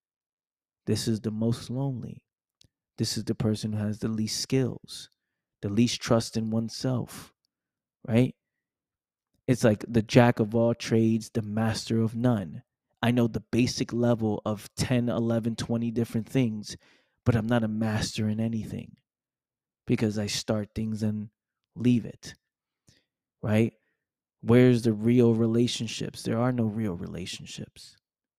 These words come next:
How? If one refuses to truly commit. It's like there, there, there has to be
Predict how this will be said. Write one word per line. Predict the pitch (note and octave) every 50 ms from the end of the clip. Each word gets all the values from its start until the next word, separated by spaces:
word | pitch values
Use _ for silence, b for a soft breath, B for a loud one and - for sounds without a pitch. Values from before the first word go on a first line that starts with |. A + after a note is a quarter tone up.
| _ _
How? | _ - - B2+ C3 C3 A2+ - - - - _ _ _ _ _ _ -
If | A#2+ A2+ G2+ -
one | A2+ A2+ A2+ A2+
refuses | A2 G#2+ A2 A2 - - A2+ A#2 A2+ A2 A2 G#2+ - A2+ A2 - -
to | - A2
truly | - - - - A2 A2 A2 A2+ G#2+
commit. | - - - A#2 A#2+ D3 D3 - - - - - _ _ _ _ _ _ _ _ _ _ _ _ _ _ _ _ _ _ _ _ _ _ _ _ _ _ _ _
It's | - - - -
like | C3+ A#2+ A2+ G#2 - - - _ _ _ _ _ _ _ _ _ _ _ _ _ _ -
there, | C3 C3+ B2+ B2 A#2+ A2
there, | A2+ - C3 B2+ B2 B2 A#2+ A2+
there | - - - B2+ B2 A#2+
has | A2+ - - C3+ C3+ C#3 C3+ - - -
to | C3
be | A2+ A2 - B2 A#2+ A#2+ A#2 A2 G#2 G2